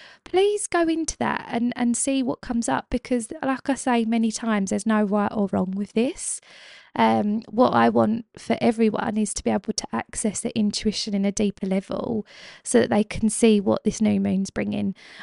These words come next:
I, I'm sharing what I'm feeling intuitively, and that hopefully will resonate for many of you.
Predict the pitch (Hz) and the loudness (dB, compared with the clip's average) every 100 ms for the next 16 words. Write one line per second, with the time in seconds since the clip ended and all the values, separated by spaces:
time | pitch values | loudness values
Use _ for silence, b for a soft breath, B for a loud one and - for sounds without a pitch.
0 | B 240 - 254 285 - 277 247 220 208 | B 2 6 6 4 4 4 6 4 4
1 | 214 208 226 220 - 214 196 190 190 202 | 4 4 4 4 2 2 2 0 -2 -2
2 | 185 - 208 180 165 202 233 _ _ _ | -4 -4 -10 -8 -10 -8 -8 _ _ _
3 | _ _ _ _ _ _ _ - 233 220 | _ _ _ _ _ _ _ 2 4 4
4 | 247 - _ _ - 254 247 - 311 - | 0 -6 _ _ -4 -2 -2 -4 -8 -4
5 | 262 - 233 220 220 226 226 233 226 - | -4 -2 0 0 2 0 0 -2 -4 -2
6 | 220 233 226 202 - 220 269 233 | 0 2 2 -2 -6 -8 -6 -8